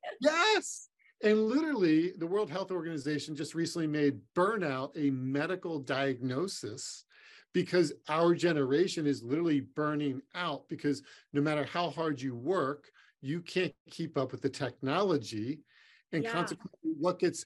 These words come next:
Speaker 1: compromised? Well, intimacy, um, self-care. And so it's like,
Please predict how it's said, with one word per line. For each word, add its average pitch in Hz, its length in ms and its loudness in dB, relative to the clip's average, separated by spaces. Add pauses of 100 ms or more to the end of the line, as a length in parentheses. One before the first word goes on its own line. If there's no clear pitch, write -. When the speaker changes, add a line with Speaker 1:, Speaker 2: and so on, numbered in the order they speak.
Speaker 1:
compromised? 127 920 -6 (340)
Well, 143 480 2
intimacy, 175 720 -2 (720)
um, 131 480 0 (120)
self-care. 135 960 -2 (240)
And 147 120 -2
so 170 120 0
it's 151 100 0
like, 156 160 0